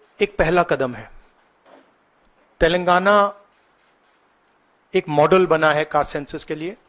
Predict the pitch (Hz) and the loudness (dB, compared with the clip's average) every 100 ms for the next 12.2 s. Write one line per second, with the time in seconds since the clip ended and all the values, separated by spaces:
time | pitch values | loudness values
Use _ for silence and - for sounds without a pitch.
0 | _ _ _ _ _ _ _ _ _ _ | _ _ _ _ _ _ _ _ _ _
1 | _ _ _ _ _ - 156 156 156 170 | _ _ _ _ _ -2 2 2 2 4
2 | 196 196 175 185 180 180 143 135 - 131 | 4 4 0 0 -2 -4 -4 -4 -6 -12
3 | - 113 101 - _ _ _ _ _ _ | -14 -18 -18 -20 _ _ _ _ _ _
4 | _ _ _ _ _ 170 151 147 139 - | _ _ _ _ _ -2 0 0 -4 -20
5 | _ _ _ _ _ _ _ _ - 165 | _ _ _ _ _ _ _ _ 0 0
6 | 165 - 175 - 185 175 - - - _ | 0 -2 -4 -2 -2 -2 -4 -16 -20 _
7 | - 180 147 143 160 190 190 175 180 175 | -4 -4 -2 0 0 0 0 -2 0 -2
8 | 185 240 _ _ _ _ _ _ _ _ | -4 -8 _ _ _ _ _ _ _ _
9 | 151 151 160 175 - 185 190 135 - _ | -2 2 2 2 0 0 2 0 -6 _
10 | _ _ _ _ _ _ _ _ _ _ | _ _ _ _ _ _ _ _ _ _
11 | _ - 160 170 165 165 143 - 185 156 | _ -8 0 2 2 2 2 2 0 0
12 | 226 | -4